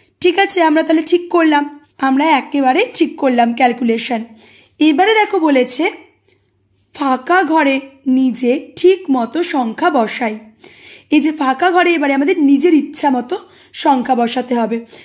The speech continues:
ঠিক একইভাবে দুটো দুটো সেট করে বোঝাতে হবে। প্রথমে বিয়োগ করব, তারপরে বিয়োগফলের সাথে দ্বিতীয় সংখ্যাটাকে যোগ করে প্রথম সংখ্যাটা পাই কিনা সেটা দেখব। এই অঙ্কর মাধ্যমে আমরা কি বোঝাবো? যে যোগ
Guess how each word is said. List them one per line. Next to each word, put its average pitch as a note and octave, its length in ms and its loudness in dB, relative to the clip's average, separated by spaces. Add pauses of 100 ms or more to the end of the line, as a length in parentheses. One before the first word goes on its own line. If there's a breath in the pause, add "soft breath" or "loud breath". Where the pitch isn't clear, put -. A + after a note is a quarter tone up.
ঠিক F#4 160 2 (300)
একইভাবে F4 460 2 (360 loud breath)
দুটো D4+ 220 4
দুটো D#4 220 0
সেট D4 260 -2
করে C#4+ 260 0
বোঝাতে C#4+ 360 0
হবে। C#4 180 2 (280 loud breath)
প্রথমে C4+ 320 0
বিয়োগ B3 280 0 (140)
করব, C#4+ 180 0 (420 loud breath)
তারপরে A#3+ 480 2
বিয়োগফলের D4 640 2
সাথে C#4+ 220 -4 (120)
দ্বিতীয় C4+ 240 -4 (160)
সংখ্যাটাকে C4+ 420 -2 (100)
যোগ A3+ 140 0 (120)
করে C4+ 160 0 (400 loud breath)
প্রথম D#4 280 0 (120)
সংখ্যাটা D4+ 380 2
পাই C4 160 2
কিনা C4+ 240 -2
সেটা C4+ 300 -4
দেখব। A3 220 -6 (560 loud breath)
এই C#4+ 80 4 (100)
অঙ্কর B3 320 -2
মাধ্যমে D4+ 340 0
আমরা C#4+ 180 0
কি D4 100 2
বোঝাবো? D4+ 400 0 (420 loud breath)
যে A#3+ 120 -6
যোগ B3 220 2